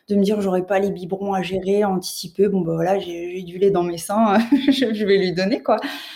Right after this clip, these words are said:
C'était un peu la suite logique pour moi, quoi. Après, euh, je, je m'étais pas mis de pression, euh, « Est-ce que je vais y arriver ? Combien de temps je vais tenir ? » et tout. Enfin, voilà, je m'étais dit, « Bon, bah, j'ai pour projet d'allaiter. » J'avais acheté aucun biberon, rien. Je me suis dit, « Il y a pas de raison que ça marche pas. »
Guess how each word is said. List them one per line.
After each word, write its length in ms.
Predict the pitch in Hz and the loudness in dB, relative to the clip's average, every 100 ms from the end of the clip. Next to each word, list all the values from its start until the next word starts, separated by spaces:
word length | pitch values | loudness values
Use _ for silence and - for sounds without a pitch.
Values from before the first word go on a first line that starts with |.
| - - | -20 -18
C'était 280 | 190 214 | -4 2
un 140 | 196 196 | 4 4
peu 120 | 208 | 4
la 160 | 220 214 | 4 2
suite 220 | 226 - | 0 0
logique 380 | 453 233 - - | 2 4 2 -4
pour 180 | 214 185 | -4 0
moi, 180 | 180 185 | -2 -4
quoi. 160 | 190 - | -8 -12
Après, 340 | - 190 202 | -8 0 2
euh, 280 | 180 170 165 165 - _ _ | 2 0 -2 -8 -20 _ _
je, 280 | 180 196 | -10 -8
je 140 | 170 185 | -8 -12
m'étais 220 | 185 196 | -10 -4
pas 160 | 240 254 | -2 2
mis 160 | 285 | 2
de 140 | 226 214 | 2 -6
pression, 760 | - 214 214 208 214 220 202 | -6 -8 -6 -10 -8 -6 -4
euh, « 280 | 175 170 165 | -4 -4 -4
Est-ce 160 | 170 - | -4 -8
que 100 | 190 | -8
je 60 | |
vais 80 | 196 | -8
y 40 | |
arriver ? 540 | 190 185 185 185 202 202 | -12 -14 -12 -4 -4 -4
Combien 220 | 202 196 190 | -8 -10 -10
de 40 | |
temps 140 | 196 | -12
je 80 | 185 | -8
vais 100 | 196 | -6
tenir ? » 380 | 196 190 190 190 | -4 0 0 0
et 80 | 190 | -4
tout. 140 | - | -8
Enfin, 160 | - 208 | -6 0
voilà, 220 | 180 151 | 0 -2
je 120 | - | -4
m'étais 200 | 170 170 | -6 -4
dit, « 120 | 165 180 | -6 -6
Bon, 140 | 196 | -2
bah, 360 | 190 160 135 - - - _ _ _ _ | 0 0 0 -6 -20 -20 _ _ _ _
j'ai 140 | 185 226 | 2 2
pour 140 | 220 | 2
projet 260 | - 208 202 | 2 2 4
d'allaiter. » 460 | 170 165 175 220 | 4 2 4 4
J'avais 220 | 247 180 175 | 4 0 -2
acheté 240 | 170 175 | -4 -6
aucun 240 | 170 196 | -6 -4
biberon, 320 | 190 185 180 175 | -2 -2 -2 0
rien. 320 | 180 180 226 | 2 2 2
Je 80 | 190 | 0
me 80 | |
suis 200 | 180 185 | -2 -6
dit, « 220 | 175 185 - _ _ _ _ | -10 -10 -14 _ _ _ _
Il 60 | 190 | 0
y 60 | - | 2
a 40 | |
pas 140 | 294 | 4
de 80 | 196 | 4
raison 240 | 190 190 196 | 2 0 -2
que 60 | |
ça 100 | 185 | -4
marche 260 | 170 - - | -6 -8 -2
pas. » 400 | 170 214 247 | -2 0 -4